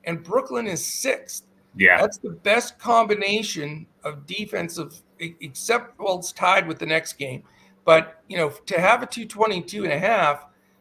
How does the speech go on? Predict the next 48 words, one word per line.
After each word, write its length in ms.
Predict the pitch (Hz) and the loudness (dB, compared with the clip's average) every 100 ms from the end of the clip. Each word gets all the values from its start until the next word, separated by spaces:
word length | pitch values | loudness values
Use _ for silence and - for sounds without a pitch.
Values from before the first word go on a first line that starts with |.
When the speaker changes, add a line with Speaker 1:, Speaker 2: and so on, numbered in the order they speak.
| _ | _
Speaker 1:
with 200 | 147 - | -8 2
that 300 | 175 196 - | 4 4 4
good 120 | 214 196 | 0 0
a 80 | |
defense, 500 | 147 202 208 180 135 | -2 -8 -4 -2 -4
does 200 | - 156 | -6 -2
that 240 | 175 185 180 | 2 2 0
scare 360 | - 170 170 | -4 -2 -2
you 180 | 143 117 | -4 -6
at 60 | 117 | -10
all? 180 | 123 - _ _ _ _ _ | -10 -14 _ _ _ _ _
Speaker 2:
It 180 | 151 113 | 4 6
does. 400 | 139 147 117 101 | 8 10 10 8
That 120 | 135 | 8
was 200 | 147 143 | 8 8
the 80 | 135 | 4
first 460 | - 135 143 147 - | 4 8 8 6 6
thing 240 | 143 143 | 6 6
that 180 | 120 104 | 6 6
I, 280 | 107 107 - - | 4 2 -4 -4
you 140 | 113 | 0
know, 180 | 107 101 | 2 2
kinda 260 | 131 123 | 2 2
jumped 360 | 98 110 120 - | 2 0 0 4
out 200 | 110 113 | 6 6
at 80 | 95 | 4
me 220 | 98 98 | 2 2
when 160 | 98 101 | 2 0
I 60 | |
was 120 | 101 104 | 0 -2
looking 180 | 107 | 0
at 120 | 104 92 | -2 0
the 60 | |
over-unders 560 | 87 101 98 104 101 95 | -2 0 2 2 0 0
on 160 | 95 92 | 0 0
this 160 | - | -2
slate 480 | - 101 101 95 - 95 | 0 4 6 6 2 -2
was, 400 | 92 87 - - | -2 -2 -6 -8
you 140 | 98 98 | -2 0
know, 280 | 92 92 - | 2 0 -4
you 120 | 101 101 | -6 4
got 240 | 101 95 - _ - - | 4 4 -4 _ -20 -4
the 180 | 95 90 | -2 0
two 160 | - 143 | 2 2
twenty-two 540 | 143 135 107 - 131 | 6 6 6 6 6
and 100 | 110 | 6
a 40 | 92 | 4
half, 580 | - 120 113 95 98 | 6 6 8 6 2